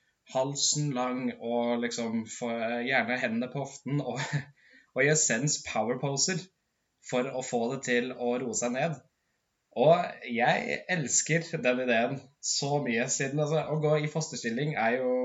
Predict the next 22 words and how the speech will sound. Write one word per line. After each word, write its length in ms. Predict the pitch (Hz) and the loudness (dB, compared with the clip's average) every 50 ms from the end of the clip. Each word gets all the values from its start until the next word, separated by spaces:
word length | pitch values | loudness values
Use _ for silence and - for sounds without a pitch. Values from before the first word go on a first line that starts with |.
| 123 127 127 123 | 2 2 2 4
eh, 240 | 120 120 120 117 117 | 4 2 2 0 0
liksom 260 | 123 120 120 117 117 113 | -2 -2 -2 -2 -2 -2
det 160 | 113 113 110 | -2 -2 -4
kroppen 280 | 113 110 98 - 117 120 | -4 -6 -6 -4 -4 -4
har 80 | 113 | -4
lyst 140 | 110 - - 135 | -4 -4 -6 -4
til 60 | 139 | -2
å 60 | 135 | -2
gjøre. 180 | 135 156 165 156 - _ _ _ _ _ _ _ _ _ _ - | -2 -2 -4 -6 -8 _ _ _ _ _ _ _ _ _ _ -2
Så 200 | - - 139 147 151 147 143 139 | 0 0 2 4 4 4 4 4
jeg 120 | 135 135 147 | 4 4 4
bare 160 | 151 143 143 | 4 2 2
ser, 220 | - 147 139 123 131 139 - - 151 143 - - 160 147 - | 2 2 2 2 0 0 0 0 0 -2 -2 -2 -10 -10 -10
<laughs> 540 | - - - - - - - - - - 127 | -12 -18 -18 -16 -14 -14 -14 -14 -6 0 4
jeg 140 | 147 165 | 4 6
bare 140 | 156 151 151 | 6 6 4
ser 180 | 156 160 143 127 | 4 4 2 2
for 140 | - 120 131 | 0 -2 0
meg 140 | 143 147 143 | 0 0 0
liksom 240 | 135 139 143 139 135 | 0 -2 -2 -4 -4
sånn 200 | 131 - 139 135 - | -4 -4 -4 -2 0
Superman, 680 | - - - 120 113 107 123 135 139 147 156 160 151 | 0 0 0 0 -2 -2 -2 -2 0 2 2 2 2